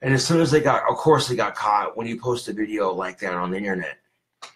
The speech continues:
And as soon as One Direction gets caught smoking pot, they apologize for it. Real musicians do not apologize for their drug use,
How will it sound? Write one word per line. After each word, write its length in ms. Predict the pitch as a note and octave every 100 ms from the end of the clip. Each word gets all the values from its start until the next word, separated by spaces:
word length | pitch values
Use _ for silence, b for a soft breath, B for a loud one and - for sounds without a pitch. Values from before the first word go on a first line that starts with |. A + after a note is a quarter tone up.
| B B B
And 100 | C3
as 100 | C3+
soon 140 | E3+
as 160 | F#3 C3+
One 160 | D#3+ D#3+
Direction 520 | C3+ C3+ C3 - C3
gets 200 | A#2+ -
caught 560 | - A#2 G#2+ G2+ - - _ _
smoking 520 | - - C#3+ B2+ A#2+
pot, 680 | G#2+ - A2 F#2+ F2 - - - _ _ _
they 200 | B2+ B2+
apologize 1040 | A#2 - - A#2+ A#2+ A#2 G#2+ G2+ F2+ F2+
for 340 | - F#2+ E2 C#2+
it. 180 | - _ B B B -
Real 340 | B2+ F3 G3
musicians 800 | F#3 F3 C#3 D#3 C3+ C#3 C3 -
do 140 | C3+
not 220 | A#2 A#2
apologize 840 | A2+ - A2+ A2 G#2+ G#2+ G2+ G2+ -
for 140 | G#2+
their 160 | F#2 F2+
drug 320 | F2+ E2 E2
use, 640 | D2+ F2 - - - -